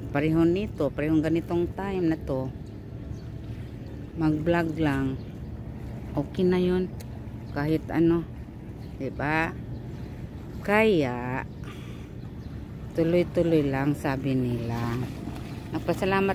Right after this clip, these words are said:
din ako sa mga kaano ko, ka-friends ko nga vloggers, kasi parang inaano din nila ako.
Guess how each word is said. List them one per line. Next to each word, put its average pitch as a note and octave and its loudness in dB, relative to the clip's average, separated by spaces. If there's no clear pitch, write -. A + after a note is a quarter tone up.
din E3 8
ako E3+ 0
sa E3+ 2
mga E3 4
kaano D3+ 4
ko, D3 2
ka-friends E3 4
ko - 0
nga D#3 6
vloggers, D3 2
kasi D3+ 0
parang D#3+ 6
inaano D#3+ 6
din D#3 8
nila C#3 2
ako. B2+ -6